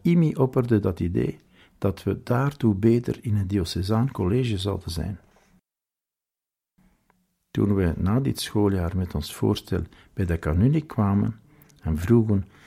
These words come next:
om in het college van Poperingen verder te studeren,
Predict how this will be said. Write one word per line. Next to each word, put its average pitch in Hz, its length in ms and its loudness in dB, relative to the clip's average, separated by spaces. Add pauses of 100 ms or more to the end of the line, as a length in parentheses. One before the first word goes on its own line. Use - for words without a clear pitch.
(140)
om 110 120 2
in 104 60 6
het 92 160 -2
college 101 420 2
van 80 260 -2
Poperingen 101 580 0
verder 82 380 -2
te - 120 -10
studeren, 95 720 -2